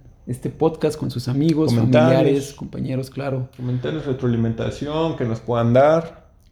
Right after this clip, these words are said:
Speaker 2: que le-, que les gustó, que no les gustó y algunas sugerencias. Lo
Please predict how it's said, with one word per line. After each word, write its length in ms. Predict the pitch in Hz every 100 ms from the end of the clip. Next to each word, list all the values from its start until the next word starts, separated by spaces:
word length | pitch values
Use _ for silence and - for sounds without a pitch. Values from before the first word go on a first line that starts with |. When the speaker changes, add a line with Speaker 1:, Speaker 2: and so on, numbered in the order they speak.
| _
Speaker 2:
que 80 | -
le-, 220 | 120 117
que 80 | 120
les 120 | 123
gustó, 360 | 113 110 165 165
que 80 | 139
no 80 |
les 160 | 127 113
gustó 520 | 113 113 170 220 - - _ - _ _ - -
y 400 | 117 110 107 104
algunas 260 | 101 117 135
sugerencias. 760 | 165 147 120 165 196 170 - -
Lo 560 | 117 101 98 98 98